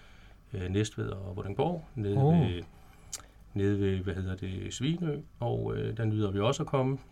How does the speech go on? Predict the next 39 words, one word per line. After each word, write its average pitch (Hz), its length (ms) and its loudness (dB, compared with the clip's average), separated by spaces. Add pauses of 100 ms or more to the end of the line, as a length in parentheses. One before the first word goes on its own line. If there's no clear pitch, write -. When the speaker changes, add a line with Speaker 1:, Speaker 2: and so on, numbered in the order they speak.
Speaker 1:
og 101 340 -2
så 110 120 -6
har 101 160 -4
vi 101 100 -6
også 98 300 -8
en, 107 180 -8 (280)
en 98 140 -4
lille 98 200 -4
båd 98 260 -8 (100)
nede 98 180 -8
i 95 40 -10
Lystbådehavnen, 95 600 -10 (220)
som 104 280 -12
vi 95 80 -8
også 92 200 -12
nyder. 95 200 -8 (500)
Speaker 2:
Så - 160 2
du, 139 180 6
Speaker 1:
Når 151 120 10
Speaker 2:
øh, 135 60 10 (160)
Speaker 1:
ellers, 120 180 -2
Speaker 2:
så - 120 10
du 143 120 12
nyder 156 180 10
Speaker 1:
når 143 80 12
ellers 107 260 12
Speaker 2:
Korsør 156 120 12
Speaker 1:
den 120 80 12
Speaker 2:
fuldt 143 300 8
Speaker 1:
virker. 135 120 10
Speaker 2:
ud, 123 140 8 (500)
Speaker 1:
Ja. 160 40 4
Speaker 2:
<laughs> 143 60 6
når 131 80 8
ellers 131 260 8
Speaker 1:
Ja. 107 60 4
Speaker 2:
den 117 160 10
virker. 120 240 12 (100)
Speaker 1:
Ja. 98 140 4